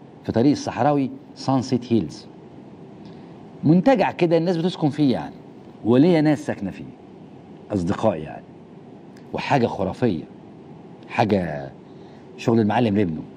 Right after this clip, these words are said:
حاجة جامدة جدا، Extra يعني. يعني كان دايما كده extra. المهم يعني قالوا له، طبعا هو صلاح دياب نصب في القصة دي، يعني خد ال-، ال-، قطعة الأرض دي خدها استصلاح أراضي يعمل بيها زراعة،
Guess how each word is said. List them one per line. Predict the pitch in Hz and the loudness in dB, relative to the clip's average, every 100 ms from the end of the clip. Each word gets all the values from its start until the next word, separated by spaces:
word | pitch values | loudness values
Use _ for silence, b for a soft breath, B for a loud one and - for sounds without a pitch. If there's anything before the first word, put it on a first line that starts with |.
| - - - - - - - - - - - - | -20 -20 -20 -20 -20 -20 -20 -20 -20 -20 -20 -4
حاجة | 107 95 | -2 2
جامدة | 113 98 78 | 0 0 -4
جدا، | 80 64 - - - - - | -8 -8 -16 -20 -20 -20 0
Extra | 170 - - 90 | 0 0 -8 -8
يعني. | 80 - - - - - - - - - - - - - - - - | -8 -12 -18 -20 -20 -20 -20 -20 -20 -20 -20 -20 -20 -20 -20 -20 -12
يعني | 82 85 | -6 -4
كان | 95 101 | 0 4
دايما | 117 107 90 - | 4 2 -2 0
كده | 107 90 | 0 2
extra. | 139 - 76 | 0 -2 -4
المهم | 107 180 262 226 | 2 4 4 2
يعني | 226 208 208 - - B B B - - - - | 0 -2 -6 -10 -20 B B B -10 -10 -14 0
قالوا | 139 185 | 4 4
له، | 208 | 2
طبعا | 131 165 131 | 0 -2 -2
هو | 107 101 | -2 -2
صلاح | 127 147 | 0 0
دياب | 113 139 113 | 2 2 2
نصب | 139 110 | 0 -2
في | - | -10
القصة | - - - 82 | -6 -4 -4 -6
دي، | 82 71 - - B B B | -8 -8 -16 -20 B B B
يعني | 98 98 | -2 0
خد | 98 151 151 | 2 2 2
ال-، | 117 101 - | 0 -4 -6
ال-، | 95 85 80 - | -6 -6 -8 -6
قطعة | 135 143 110 | -2 0 -2
الأرض | 107 131 | -2 -2
دي | 113 135 135 - - - - - - - - - - B B B - | 0 -2 -4 -12 -20 -20 -20 -20 -20 -20 -20 -20 -20 B B B -2
خدها | 147 143 127 | 0 0 -4
استصلاح | - 107 - 143 - | -6 -4 -2 -2 -2
أراضي | 113 139 131 143 123 | 0 0 0 -2 0
يعمل | 127 127 | 0 2
بيها | 110 131 | 2 0
زراعة، | 104 110 107 85 76 | 2 2 2 0 -6